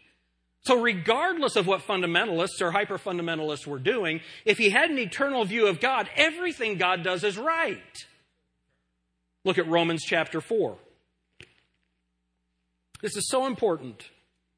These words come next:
He grew up in this hyper-fundamentalist faith or home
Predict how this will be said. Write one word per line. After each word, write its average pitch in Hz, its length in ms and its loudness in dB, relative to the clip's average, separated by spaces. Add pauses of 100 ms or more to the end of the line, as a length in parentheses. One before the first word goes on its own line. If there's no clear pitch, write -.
(680)
He 175 120 -4
grew 190 280 6
up 233 120 6
in 208 100 0
this 170 140 0
hyper-fundamentalist 196 1400 0 (1500)
faith 202 500 2
or 135 120 -4
home 190 520 0